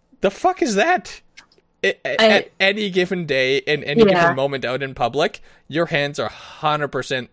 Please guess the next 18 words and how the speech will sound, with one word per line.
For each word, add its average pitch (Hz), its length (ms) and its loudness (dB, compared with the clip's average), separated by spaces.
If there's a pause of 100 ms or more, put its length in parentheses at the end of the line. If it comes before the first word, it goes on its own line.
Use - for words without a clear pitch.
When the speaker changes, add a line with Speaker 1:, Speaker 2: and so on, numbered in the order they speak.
(120)
Speaker 1:
the 110 220 -6 (260)
dirtiest 117 640 -4 (160)
Speaker 2:
Oh, 320 160 2
sure. - 300 0
Speaker 1:
part 127 260 4
of, - 120 -8
like, 123 260 -4 (800)
not, 175 320 -2
not 180 240 -2
to 190 60 -2
be 160 300 -4 (240)
gross 139 420 -2
or 123 140 -2
overly 127 340 -4
sexual, 143 500 -2
but 127 280 -4
I 120 160 0
would 139 320 -4